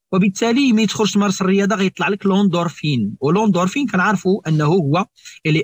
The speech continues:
أونتي ديبريسور، هذه معروفة، يعني، في الوسط العلمي. فما كاينش مشكل، ما كاينش مانع، آه،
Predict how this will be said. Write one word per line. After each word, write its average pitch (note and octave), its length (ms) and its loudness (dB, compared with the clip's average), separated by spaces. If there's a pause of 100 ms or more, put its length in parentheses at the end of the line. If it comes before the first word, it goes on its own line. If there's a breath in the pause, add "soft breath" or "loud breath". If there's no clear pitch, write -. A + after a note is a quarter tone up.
أونتي G#3+ 280 2
ديبريسور، A#2+ 680 -4
هذه E3 160 2
معروفة، D3+ 560 0 (260 loud breath)
يعني، C3+ 160 0
في - 140 -4
الوسط D3 380 -2
العلمي. A2 380 0 (280 loud breath)
فما E3 240 0
كاينش A#3+ 260 0
مشكل، G3 320 2
ما D#3 120 2
كاينش - 320 0
مانع، D3 460 0
آه، B2+ 320 -2